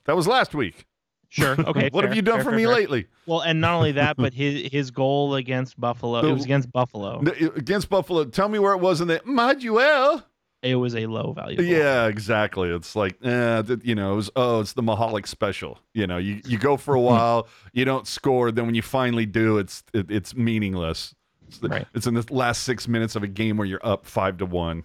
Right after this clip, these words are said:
Speaker 1: So, okay, sure. But this week, Lindblom,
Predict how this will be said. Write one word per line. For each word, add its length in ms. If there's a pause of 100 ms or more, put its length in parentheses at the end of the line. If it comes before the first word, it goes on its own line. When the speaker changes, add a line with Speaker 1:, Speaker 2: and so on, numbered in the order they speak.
(120)
Speaker 1:
So, 340 (320)
okay, 400 (180)
sure. 480 (340)
But 180
this 200
week, 280 (360)
Lindblom, 500